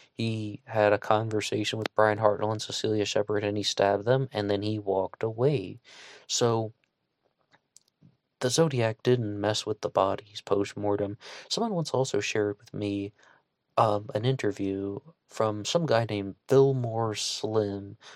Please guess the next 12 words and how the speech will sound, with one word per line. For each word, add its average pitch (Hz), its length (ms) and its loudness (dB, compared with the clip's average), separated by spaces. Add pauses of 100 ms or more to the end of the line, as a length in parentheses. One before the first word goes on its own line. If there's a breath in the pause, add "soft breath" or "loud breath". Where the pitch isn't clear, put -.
who 156 100 -4
was 139 220 2
a 101 140 2 (100)
pimp 117 340 -2
who - 100 -6
worked 104 360 0
in 104 140 0
the 101 100 -4
nineteen 101 480 -4
sixties 101 440 -6
and 98 120 -8
seventies, 101 560 -6